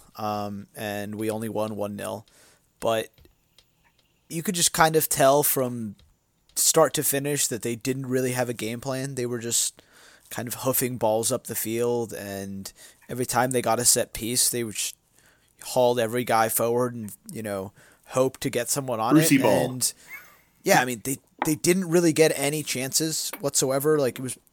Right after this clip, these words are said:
Speaker 1: a pretty comfortable one nil win for us. Um, you know, we never really had to go out of second gear. Uh, I thought that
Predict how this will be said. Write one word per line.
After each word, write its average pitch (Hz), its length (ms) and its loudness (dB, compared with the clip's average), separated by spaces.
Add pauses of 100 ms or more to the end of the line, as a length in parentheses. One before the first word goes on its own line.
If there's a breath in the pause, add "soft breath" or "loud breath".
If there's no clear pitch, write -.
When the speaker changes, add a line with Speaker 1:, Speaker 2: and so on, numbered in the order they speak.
Speaker 1:
a - 60 -8
pretty 165 240 -2
comfortable 151 520 2
one 135 160 2
nil 135 160 2
win 131 180 -2
for 143 200 2
us. 147 380 2
Um, 113 460 -2
you 123 80 -8
know, 117 80 -4
we 123 120 4
never 131 180 4
really 120 200 0
had 127 120 -4
to 123 60 -2
go 117 260 0
out 117 160 2
of 113 160 0
second 113 540 0
gear. 135 420 -2 (540 loud breath)
Uh, 104 680 0 (880)
I 151 120 6
thought 143 360 6
that 127 440 6